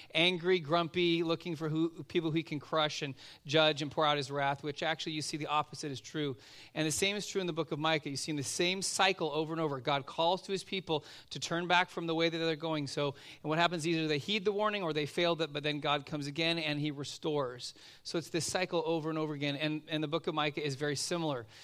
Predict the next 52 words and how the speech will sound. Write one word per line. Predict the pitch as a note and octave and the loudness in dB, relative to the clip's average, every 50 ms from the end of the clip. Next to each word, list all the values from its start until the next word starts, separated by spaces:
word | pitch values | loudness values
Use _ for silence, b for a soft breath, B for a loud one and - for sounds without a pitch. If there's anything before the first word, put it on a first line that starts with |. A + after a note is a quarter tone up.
| B B B B B - | B B B B B -2
But | F#3+ F3+ | -2 0
this | F3 - - - | 0 -2 -2 0
morning, | A3+ A#3+ A#3+ A#3 A3 | 2 2 2 4 4
what, | G#3+ G#3 F3+ D#3+ | 4 4 4 4
what | F3 F3+ F3+ | 4 4 4
I | |
wanna | F3+ F#3 F#3+ F#3 E3+ | 4 4 2 0 0
kinda | - G3 F#3 E3+ | 0 -2 -2 -2
focus | D3 - - F#3 F3+ F3 - F#3 - - | -2 -2 -2 -2 -2 2 0 0 0 0
in | F#3+ F3 E3+ | 0 0 0
on, | D#3 D3+ | 0 0
there's | D3 D3 C3+ - | 0 -2 -2 -4
a | - - D3+ | -4 -4 0
lot | D3+ D#3+ E3 D#3+ - | 4 4 4 4 2
to | - E3 | -6 -4
cover, | - F3 D#3+ D#3 D#3+ D3+ | -2 -2 0 2 2 0
obviously, | D3+ D3+ D3 - - D3+ | 0 0 -2 -4 -4 -2
in | |
Micah, | C#3+ D3+ D3+ D3 - D3+ | 0 0 -2 -2 -4 -2
but | C#3+ D3 | 0 2
I | D3+ | 2
wanna | D3+ D#3 E3 D#3+ | 2 2 0 0
dial | D3 D3 D3 D3+ D#3+ E3 E3 | 2 2 4 4 4 2 2
in | D#3+ | 0
on | D#3 D3+ | 0 0
these | D3 D3+ C#3+ - | 0 -2 -2 -4
three | - D3+ D3 | -6 -6 -6
verses | C3 C3+ D#3+ E3 D#3 - C#3+ B2+ | -4 -2 -2 -2 -2 -4 -8 -8
because | C3+ D3+ C3+ - - G#3 G3 F3+ D#3+ D3 C#3 - B B B B B B B B B B B B | -8 -10 -10 -2 0 4 6 6 6 4 0 -6 B B B B B B B B B B B B
one | - D#3 F3+ G#3 A3+ | -2 0 2 2 4
of | B3 | 2
the | A#3+ A3 | 2 2
things | - A3 G#3 G3+ D#3+ | 0 0 0 0 0
that | F3+ | 2
we | F3+ F3+ | 4 4
have | F#3 F3+ F3 | 4 4 2
to | - - | -2 -4
understand | E3 E3+ E3+ - - - E3 E3 | -2 -2 -2 -4 -2 0 0 0
about | D#3 D3+ D3 C#3+ C#3+ | 2 2 2 0 2
God's | B2+ D#3 D#3 E3 D#3+ | 2 4 4 4 4
desire | D3+ D#3 D#3+ C#3+ B2+ D3+ D3 D#3 D#3 D#3 D#3 | 2 0 -2 2 4 4 4 4 4 2 0
for | - - - D#3 | -2 -2 -2 -2
restoration | D3 C#3+ D#3 D3+ - - - D3+ D3 D3+ D3+ C#3+ - - D3+ | 2 2 2 0 0 -4 -6 -2 0 0 0 0 -2 -4 -2
in | D3 C#3+ | -2 -2
our | C#3+ C3+ C3+ | -2 -2 -2
lives | C3 C3+ C#3 C#3+ C#3+ C#3 C3+ C3 B2 - B B B B B B B | 0 2 4 4 4 2 0 -2 -6 -12 B B B B B B B
is | - E3+ D3+ | -2 -2 0
that | D3 F3 D#3+ D3+ | 0 0 0 2
God | F3 F3 G3 G#3+ | 4 6 6 6
is | G3+ F3+ | 4 2
never | E3+ F3+ F3+ F#3+ F#3+ F#3+ G3+ F#3+ | 0 0 2 2 2 2 2 -2
just | E3 C3+ E3 F3+ F#3 F#3 - - | 0 2 4 4 4 4 0 -6